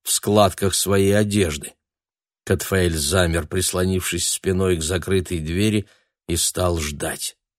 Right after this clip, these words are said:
Еле слышный шорох достиг его слуха, словно кто-то осторожно переступал с ноги на ногу на пыльном полу,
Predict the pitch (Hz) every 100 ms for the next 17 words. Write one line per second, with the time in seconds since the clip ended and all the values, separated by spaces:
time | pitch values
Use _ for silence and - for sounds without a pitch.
0 | _ _ _ _ _ _ _ 80 127 151
1 | - 113 113 101 123 - 107 113 - 110
2 | 113 90 85 87 87 92 - 113 95 92
3 | 90 90 - 110 113 104 85 - - _
4 | _ _ - 101 101 101 - 113 107 98
5 | - 95 92 107 117 113 113 107 101 -
6 | 98 - 110 104 101 95 92 98 107 113
7 | 107 98 101 95 - 117 104 98 85 95
8 | 95 120 110